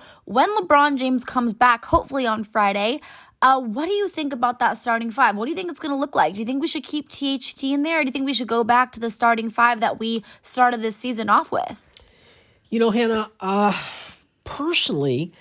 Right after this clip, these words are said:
Speaker 2: I think we should go back to the, to the starting lineup we started the season with, but with T H T in place of Kent Bazemore. Let's face it, I mean, I hope Kent Bazemore comes out of the doldrums that he's been in all season, but he's just been awful,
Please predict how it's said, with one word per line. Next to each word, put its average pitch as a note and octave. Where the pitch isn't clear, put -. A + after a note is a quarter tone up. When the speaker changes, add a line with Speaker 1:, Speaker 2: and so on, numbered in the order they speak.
Speaker 2:
I F3+
think F#3
we F#3+
should D#3+
go D#3
back D#3
to D3+
the, C#3
to B2+
the B2+
starting E3+
lineup C#3+
we D3
started D#3
the B2
season G3
with, C#3
but -
with F3
T G#3
H E3+
T F3+
in F#3
place E3+
of B2
Kent A#2+
Bazemore. G#2+
Let's F#3
face F3
it, -
I B2
mean, D#3
I C#3+
hope F#3+
Kent E3
Bazemore D#3+
comes C3
out C#3
of D3
the D3
doldrums C3+
that B2
he's A#2
been F3+
in E3
all D3
season, C#3+
but C#3+
he's G3
just -
been C#3
awful, C#3+